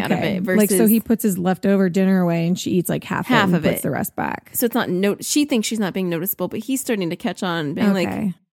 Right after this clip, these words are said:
Speaker 1: if he's a single dude, I'm sure he's going, "Oh, I have lunch for tomorrow."
Speaker 2: Yeah.
Speaker 1: And then he's like, "This isn't <laughs> enough. What the fuck happened?"
Speaker 2: <laughs> Where'd my food go? <laughs> It's so funny. <laughs> So if he, like, went to work during the day, I wonder if she, like, came out and did stuff during the day too at
Speaker 1: Maybe.
Speaker 2: all. Yeah.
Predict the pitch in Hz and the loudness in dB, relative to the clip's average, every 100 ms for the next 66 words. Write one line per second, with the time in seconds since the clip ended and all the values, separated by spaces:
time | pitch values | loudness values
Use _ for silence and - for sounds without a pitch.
0 | - 208 208 240 226 220 180 180 214 180 | -6 -4 -2 -2 -2 -2 -2 0 0 0
1 | 175 - 196 190 180 175 165 202 392 202 | -4 -4 -4 -4 -6 -4 -2 -2 -2 0
2 | 214 220 302 302 262 226 214 202 196 180 | 2 2 0 0 0 2 4 4 4 4
3 | 175 - _ - 214 247 202 - 220 269 | 2 -4 _ -2 0 0 -2 -4 -4 0
4 | 320 349 359 285 285 370 - - 381 - | 2 6 6 6 4 2 0 -2 -4 -4
5 | - - 311 - 269 453 - - 233 - | -2 -2 -2 0 -2 -2 -10 -14 -6 0
6 | 311 - 403 - 320 370 - - - 285 | 0 0 -2 0 0 0 -2 -6 0 0
7 | - - - - - - 294 320 - - | 2 0 2 -2 -2 -2 0 -2 -4 -4
8 | - - - - - - 453 - - - | -2 -4 -4 -8 -12 -8 -10 -10 -14 -14
9 | - - 554 - - _ - 320 285 330 | -14 -10 -10 -12 -20 _ -4 0 2 2
10 | 392 349 277 208 185 233 - 196 190 185 | 0 -2 0 2 0 0 0 2 2 2
11 | 180 175 180 196 214 202 - 190 170 196 | 2 2 2 2 2 2 0 0 0 2
12 | 185 180 180 180 175 - 175 - 180 170 | 2 2 2 0 -2 -2 -2 0 0 0
13 | 170 180 180 - 190 175 220 233 240 202 | 0 0 -2 -2 -2 2 2 2 2 2
14 | 208 226 196 202 214 | 0 -2 -2 0 -2